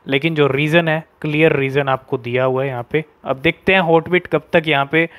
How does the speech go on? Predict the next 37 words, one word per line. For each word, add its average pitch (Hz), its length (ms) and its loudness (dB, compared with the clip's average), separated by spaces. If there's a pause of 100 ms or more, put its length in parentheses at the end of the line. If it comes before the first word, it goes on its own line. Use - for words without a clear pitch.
(320)
विड्रॉल, 139 680 2 (140)
ये 139 140 -8
जो 135 120 -6
ट्रेडिंग 139 440 -2
डिपॉजिट 135 540 -2
हैं, 143 80 -4
इनको 147 200 -8
कब 147 300 -4
तक 165 120 2
स्टार्ट 143 380 2
करते 147 360 -2
हैं। 165 120 -4 (1300)
इसकी 160 200 0
जो 180 160 4
अपडेट 185 280 2
रहेगी, 185 200 2
आपको 180 240 0
Telegram 165 640 2
चैनल 165 240 -2
पे 165 100 -4
ही 170 60 2
मिलती 151 280 -4
रहेगी। 147 260 0
ज्वाइन 151 340 2
नहीं 170 320 -2
किया 170 200 0
है 165 60 2
तो 165 140 0
लिंक 156 320 0
है 165 100 2
डिस्क्रिप्शन 151 460 -4
में, 156 80 -2
आप 143 180 -2
ज्वाइन 143 300 0
ज़रूर 143 280 0
कर 139 180 0
लेना। 131 280 -2